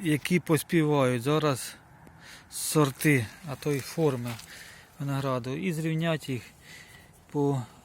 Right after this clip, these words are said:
розміру. Ну, рівняти ні з чим, це ось ножик такий є. Ви знаєте, який це, ось дубовський рожевий. Далі пішов,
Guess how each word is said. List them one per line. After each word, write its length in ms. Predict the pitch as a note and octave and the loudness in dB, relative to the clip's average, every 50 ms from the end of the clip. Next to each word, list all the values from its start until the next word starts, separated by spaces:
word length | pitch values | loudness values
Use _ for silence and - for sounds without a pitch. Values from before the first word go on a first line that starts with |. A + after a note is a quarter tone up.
| - - - | -20 -10 -6
розміру. 680 | D3+ D3 C#3+ C#3+ C3+ B2 A#2 B2 B2 A#2 A#2+ A#2+ A2+ G#2+ - - - - - - - - - - - | -2 0 2 2 2 0 0 -2 -4 -4 -4 -6 -8 -10 -14 -20 -20 -20 -20 -20 -20 -20 -20 -12 -8
Ну, 200 | B3+ G#3 F3+ E3 | -6 -4 -4 -2
рівняти 380 | D3 D3+ D#3+ E3 E3+ E3 D#3 - | 0 0 2 2 2 2 2 2
ні 200 | F3 F3 F3 D#3 | 2 0 0 0
з 40 | C3 | 0
чим, 220 | - - C3+ B2+ | -2 -4 -4 -4
це 100 | - C#3 | -2 -2
ось 200 | C3+ B2+ A#2 - D#3 D3+ F3 A#3 B3 C4 - - - - | -2 -4 -4 -6 -8 -10 -10 -10 -14 -16 -18 -12 -6 -4
ножик 340 | D#3+ D#3+ D#3 C3 C3+ A#2 | -2 0 0 -2 -4 -6
такий 400 | - - C3+ A#2 - C#3+ C3+ C3 | -6 -6 -8 -6 -4 -2 -2 0
є. 120 | C3 C3 A#2+ - - - - - - - - - - - - - - - - | 0 -2 -2 -4 -8 -14 -20 -20 -20 -20 -20 -20 -20 -20 -20 -20 -20 -12 -6
Ви 120 | - D3 C3 | -4 -2 -2
знаєте, 440 | C3 D3 D3 C#3 C3 C3 A2+ - | 0 0 2 2 0 0 0 0
який 300 | C#3 C#3 C3+ B2+ - C#3 | 0 0 0 0 -2 -4
це, 260 | B2 - - C3+ B2+ B2 B2+ C3+ | -4 -4 -4 -6 -4 -6 -6 -8
ось 100 | B2 A#2 | -8 -6
дубовський 600 | A#2 D3 C3 C3+ C#3 C3+ A#2+ - - - C#3+ C#3 | -4 -4 0 0 0 0 -2 -4 -4 -2 -2 0
рожевий. 560 | C#3 C3+ C3 D3 D3+ C#3+ C3+ B2 A#2+ A2+ G2+ F2+ - - - - - - - - - - - - - - - - - - - | 0 -2 0 0 0 0 0 0 -2 -4 -6 -10 -16 -20 -20 -20 -20 -20 -20 -20 -20 -20 -18 -20 -20 -20 -20 -20 -20 -14 -8
Далі 440 | D3 C3 C#3+ C#3 B2+ B2 B2 A2+ G#2 - - - - - - - - - - - - - _ - - | -2 2 4 4 4 4 2 -2 -4 -6 -12 -18 -20 -20 -20 -20 -20 -20 -20 -20 -20 -20 _ -18 -12
пішов, 460 | - C3+ - - - C#3+ C3 B2 A2+ | -10 -8 -6 -4 -2 -2 -2 -2 -4